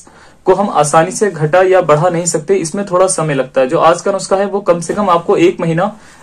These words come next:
इस्तेमाल करना है और वो घर पे ही तैयार किया जा सकता है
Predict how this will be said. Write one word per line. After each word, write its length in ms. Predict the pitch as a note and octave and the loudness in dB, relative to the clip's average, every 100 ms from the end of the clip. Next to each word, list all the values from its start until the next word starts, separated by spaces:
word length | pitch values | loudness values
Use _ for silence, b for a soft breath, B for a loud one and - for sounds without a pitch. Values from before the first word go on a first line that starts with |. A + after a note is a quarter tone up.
| - | -10
इस्तेमाल 380 | - F#3+ D3+ C3 | -8 -2 0 2
करना 260 | C#3 C#3 | 0 0
है 100 | C#3 | -2
और 200 | D3 D3+ | 0 0
वो 120 | E3+ G3 | 0 -2
घर 220 | D#3 D3 | -4 -2
पे 80 | E3+ | -2
ही 140 | F#3 | -2
तैयार 360 | G3+ D#3 D#3+ - | 0 2 2 2
किया 120 | E3 | 0
जा 140 | C#3 C3+ | 2 2
सकता 280 | D3+ D3 F#3+ | 0 0 0
है 160 | G3 | 0